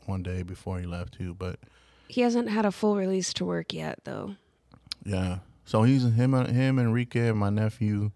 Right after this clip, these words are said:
Speaker 1: and my mom are on their cruise. They, um, left from, uh, Long Beach, California
Speaker 2: Last Saturday.
Speaker 1: last Saturday. Went to Puerto Vallarta.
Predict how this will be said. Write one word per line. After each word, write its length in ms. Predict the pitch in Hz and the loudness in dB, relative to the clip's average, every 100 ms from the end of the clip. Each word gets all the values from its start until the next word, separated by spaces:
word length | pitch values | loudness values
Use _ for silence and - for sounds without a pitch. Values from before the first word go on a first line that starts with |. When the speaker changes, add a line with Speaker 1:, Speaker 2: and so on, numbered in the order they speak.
| _ _ - _ _ | _ _ -20 _ _
Speaker 1:
and 80 | 95 | -4
my 100 | 92 | 0
mom 360 | 92 95 98 98 | 2 2 2 2
are 140 | 95 | 2
on 60 | 95 | 0
their 140 | 95 | -2
cruise. 800 | - 110 107 104 104 104 101 - - | 0 2 4 4 2 0 -4 -10 -4
They, 500 | 92 92 90 90 90 _ _ _ _ _ _ | -2 0 0 -2 -6 _ _ _ _ _ _
um, 640 | - 87 82 82 80 90 98 - - _ - | -8 -6 -6 -6 -8 -10 -14 -20 -20 _ -8
left 340 | 90 92 92 | -4 -2 -4
from, 380 | - 92 90 87 | -4 -2 -2 -2
uh, 220 | 85 82 | -4 -4
Long 300 | 82 95 92 | -2 -2 -2
Beach, 480 | 90 92 - - - | -2 -4 -6 -12 -6
California 1120 | 95 90 92 - 101 104 101 101 98 98 95 95 _ _ _ | -2 -2 -2 -4 0 0 0 0 2 2 0 -4 _ _ _
Speaker 2:
Last 220 | 190 185 - | -4 -4 -2
Saturday. 420 | 190 190 185 190 | -2 -2 -2 -2
Speaker 1:
last 260 | 98 95 | -2 -2
Saturday. 800 | - 98 98 98 98 98 98 95 - - _ - - | 0 0 0 0 0 0 0 -2 -8 -20 _ -14 -4
Went 260 | 95 90 - | 0 -2 -2
to 480 | - 95 92 90 - _ | -2 0 0 -2 -6 _
Puerto 300 | 92 - 95 | -4 -4 -4
Vallarta. 800 | 90 87 95 113 - 120 120 | -4 -2 -2 -2 -2 -2 0